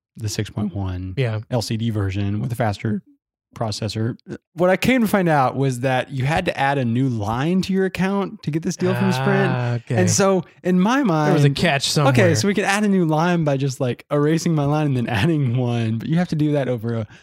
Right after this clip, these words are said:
Speaker 1: month, and I would have to change my number because the new line has to have a new number. And
Speaker 2: <sighs>
Speaker 1: honestly, keeping my number that I've had since I had got a cell phone when I was fifteen, I think,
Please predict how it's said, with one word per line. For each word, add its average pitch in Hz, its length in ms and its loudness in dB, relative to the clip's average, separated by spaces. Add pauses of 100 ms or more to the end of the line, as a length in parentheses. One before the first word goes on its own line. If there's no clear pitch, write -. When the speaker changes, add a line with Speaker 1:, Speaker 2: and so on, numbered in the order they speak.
(100)
Speaker 1:
month, 185 340 0
and 131 100 -2
I 113 80 2
would 110 80 -2
have 180 220 -2
to - 80 -6
change 165 260 -2
my 156 120 0
number 147 300 0
because 131 220 -4
the 120 100 -2
new 156 140 0
line 139 180 0
has 135 220 -2
to 147 100 -4
have 139 100 0
a - 20 -2
new 139 140 0
number. 131 320 -2 (380)
And 165 220 2 (180)
Speaker 2:
<sighs> - 200 -20
Speaker 1:
honestly, 143 680 0 (160)
keeping 233 320 0
my 175 120 2
number 151 540 0 (120)
that 131 100 -4
I've 131 140 -2
had 131 420 0 (260)
since 127 220 -4
I 110 60 2
had 110 120 -2
got 113 200 -2
a 120 40 0
cell 127 220 -2
phone 135 320 0
when 120 80 0
I 110 80 -2
was 110 320 -6 (160)
fifteen, 131 580 -2 (380)
I 156 100 0
think, 180 420 -2